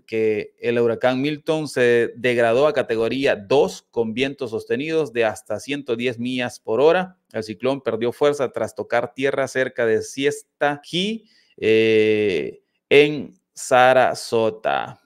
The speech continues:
Florida. Bueno, ahí tenían, ¿verdad? Sí, las calles ya de, posteriormente. Vi, luego vimos algunas inundaciones. Eh, vamos a ver, aquí podían ver ya algunas personas después. El ciclón tocó tierra este miércoles por la noche con vientos de categoría tres cerca de Siesta Key,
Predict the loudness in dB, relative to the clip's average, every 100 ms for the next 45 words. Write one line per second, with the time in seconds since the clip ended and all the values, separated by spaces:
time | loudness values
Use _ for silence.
0 | _ -4 -2 0 0 -4 -6 _ _ _
1 | -10 -6 -6 -6 -6 -4 -4 -4 -6 -6
2 | -4 -4 -4 -6 -4 -6 0 2 2 2
3 | 0 0 -2 -6 -10 -12 -10 -8 -6 -2
4 | 0 0 -2 -4 -4 -6 -6 -6 -4 -4
5 | 0 2 2 0 -2 -2 -2 -2 -4 -6
6 | -6 -6 -6 2 2 2 -2 -6 -10 -14
7 | -10 -6 -6 -6 -8 -8 -6 -6 -4 0
8 | 0 0 -4 -2 0 0 -2 -4 -4 -2
9 | -2 0 0 -2 -6 -8 -10 -10 -6 -4
10 | -4 -6 -4 -2 -2 -6 -6 -4 -4 -6
11 | 2 2 2 0 0 -2 2 2 4 2
12 | 0 -4 -2 -2 -2 -2 -2 -4 -2 -2
13 | -2 0 -2 0 0 0 0 -2 -4 -6
14 | -2 0 0 -2 -2 0 0 -2 2 2
15 | 2 -4 -2 0 2 0 -2 -2 -2 -2
16 | -2 -2 -4 -6 -6 -8